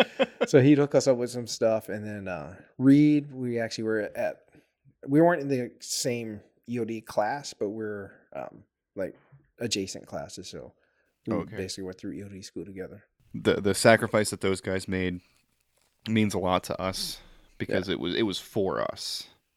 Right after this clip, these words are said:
Speaker 1: Mm-hmm.
Speaker 2: You know,
Speaker 1: Yep.
Speaker 2: every, every I E D they pulled out of the ground is one, like, I, I don't know if you listened to the episode about the engineers. It was the same thing for us. Every one that they pulled out of the ground, they were far
Speaker 1: Right.
Speaker 2: more qualified to pull out of the ground than we were.
Speaker 1: Mm-hmm.
Speaker 2: And it's the same thing to an even more extreme level.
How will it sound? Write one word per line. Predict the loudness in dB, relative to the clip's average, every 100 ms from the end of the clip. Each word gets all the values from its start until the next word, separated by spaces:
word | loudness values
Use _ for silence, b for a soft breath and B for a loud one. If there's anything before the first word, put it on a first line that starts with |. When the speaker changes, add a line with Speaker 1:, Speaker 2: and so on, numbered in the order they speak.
| _
Speaker 1:
Mm-hmm. | -2 0 -4 -12 _
Speaker 2:
You | 0
know, | 2
Speaker 1:
Yep. | 4
Speaker 2:
every, | 2 2
every | 2 0 0
I | 0
E | -2
D | -2 -2
they | -4
pulled | -2 -2
out | -2
of | -4
the |
ground | -4 -2 -2
is | -6
one, | -6 -6 -8 -6
like, | -6 -8 _ _ _ -20 _ -4
I, | 0 2 2
I | 2 2
don't | 2
know |
if | 2
you | 0
listened | -2 -2 0
to |
the | 0
episode | -2 -4
about | -4 -2
the | -2
engineers. | -2 -2 -2 -2
It | -4
was | -6
the | -4
same | -2 -2
thing | -4 -6
for | -4 -4
us. | 2
Every | 4 6
one | 6 4
that |
they | 2 2
pulled | 4 4
out | 4
of |
the | 2
ground, | 2 2
they | 0
were | -4 -4
far | 6 6
Speaker 1:
Right. | 6
Speaker 2:
more | 2
qualified | 2 2 0 -4
to | -2
pull | -2
out | -2
of |
the | -2
ground | -4 -4
than | -6 -6
we | -6
were. | -6 -8 B B B B -6
Speaker 1:
Mm-hmm. | -6 -6 -12 -8
Speaker 2:
And | -8
it's | -6
the | -4
same | -2 -2
thing | -2 -4 -6 -12 -6
to | 0 2
an | 2
even | 0 2
more | 2
extreme | 2 -2 -4 -4
level. | -2 -2 -6